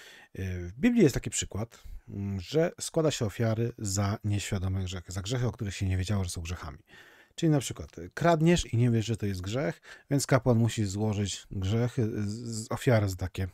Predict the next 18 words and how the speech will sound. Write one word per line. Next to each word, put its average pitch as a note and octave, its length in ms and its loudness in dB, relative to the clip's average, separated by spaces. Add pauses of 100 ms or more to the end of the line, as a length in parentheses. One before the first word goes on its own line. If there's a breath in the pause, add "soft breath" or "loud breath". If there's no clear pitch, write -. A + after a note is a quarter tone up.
grzechy, G2+ 580 -6 (240 loud breath)
które G2+ 300 0
ktoś - 300 0
zrobił, G#2 340 0
nie G#2 200 0
wiedząc, G#2+ 300 2
że F#2 80 -4
coś F2+ 160 -8
jest F2 120 -10
grzechem. - 380 -10 (560 loud breath)
No G#3+ 40 -4
i G3+ 40 2
można D#3 200 4
to B2+ 120 4
nazwać F#2+ 400 2 (440)
jakimś G#2 300 -4
takim G2 240 -4
słowem. F2+ 380 -6